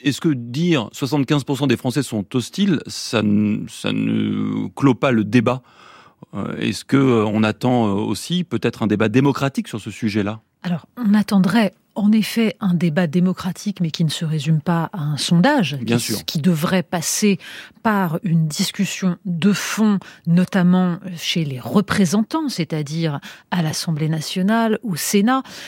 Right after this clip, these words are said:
Speaker 2: Euh, il serait temps de discuter réellement de la vision que la France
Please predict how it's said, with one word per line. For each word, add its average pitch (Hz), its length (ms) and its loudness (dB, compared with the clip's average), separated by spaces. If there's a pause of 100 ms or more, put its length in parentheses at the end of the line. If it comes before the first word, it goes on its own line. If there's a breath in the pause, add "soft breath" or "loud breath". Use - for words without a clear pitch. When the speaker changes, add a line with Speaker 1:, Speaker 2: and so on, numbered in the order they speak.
(180 loud breath)
Speaker 2:
Euh, 180 240 0
il 180 120 -2
serait 151 400 0
temps 277 320 2
de 160 160 0
discuter 214 640 0
réellement 190 640 2
de 208 280 2
la 220 180 2
vision 180 540 0
que - 140 -6
la 170 160 0
France 254 500 -4